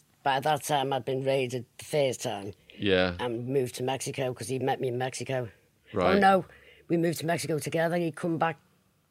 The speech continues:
Speaker 1: a day or two before we went to Mexico. We would mess up at the apartments.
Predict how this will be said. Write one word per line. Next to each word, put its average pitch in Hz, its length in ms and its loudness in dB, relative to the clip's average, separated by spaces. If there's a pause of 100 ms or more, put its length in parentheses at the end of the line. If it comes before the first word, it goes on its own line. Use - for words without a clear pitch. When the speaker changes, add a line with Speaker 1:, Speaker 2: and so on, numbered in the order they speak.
(100)
Speaker 1:
a 156 100 -4
day 165 180 0
or 160 40 -2
two 170 140 -4
before 175 360 2
we 190 100 4
went 190 220 2
to 175 100 -6
Mexico. 151 460 -2
We 147 180 -4
would 151 260 -2
mess 156 220 -4
up 143 60 -6
at 143 100 -6
the 156 80 -2
apartments. 160 580 -2